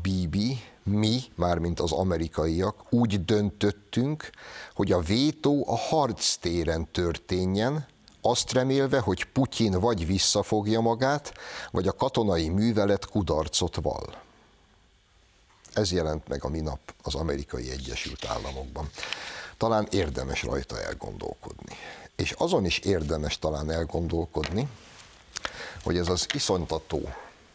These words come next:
háború, ami most zajlik a szomszédunkban, hát, ö, kinek használ? Cui prodest, szokták föltenni a kérdést. Mi is történik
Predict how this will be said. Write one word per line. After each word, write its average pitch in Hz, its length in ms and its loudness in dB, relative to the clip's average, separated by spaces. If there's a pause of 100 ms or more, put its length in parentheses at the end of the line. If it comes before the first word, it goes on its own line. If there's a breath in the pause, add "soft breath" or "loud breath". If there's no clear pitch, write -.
(140)
háború, 82 760 0
ami 78 200 -2
most 73 220 -2
zajlik 80 420 0
a - 40 0
szomszédunkban, 76 1000 -4 (1500 loud breath)
hát, 156 300 0
ö, 175 320 6 (840)
kinek 180 300 4
használ? - 460 0 (720 loud breath)
Cui 147 220 2
prodest, - 600 -2
szokták - 460 -2
föltenni 85 560 0
a 80 80 2
kérdést. - 760 -8 (480 loud breath)
Mi 107 120 4
is 151 140 2
történik 151 600 2